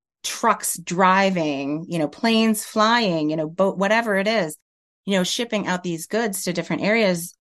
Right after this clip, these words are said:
those are costs that don't need to be. And,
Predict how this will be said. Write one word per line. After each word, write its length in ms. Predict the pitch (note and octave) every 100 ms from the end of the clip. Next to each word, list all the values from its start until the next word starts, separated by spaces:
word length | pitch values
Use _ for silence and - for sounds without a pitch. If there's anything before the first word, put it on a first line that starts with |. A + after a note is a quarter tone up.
| _ _ _ _
those 340 | G#3+ A3 B3 A#3+
are 320 | F#3+ F#3+ F#3+ -
costs 520 | - F3+ F#3+ G#3+ -
that 240 | F#3 E3+
don't 280 | E3 F3+ -
need 260 | F3+ F3 F3+
to 80 |
be. 160 | F3+ F3+
And, 180 | G3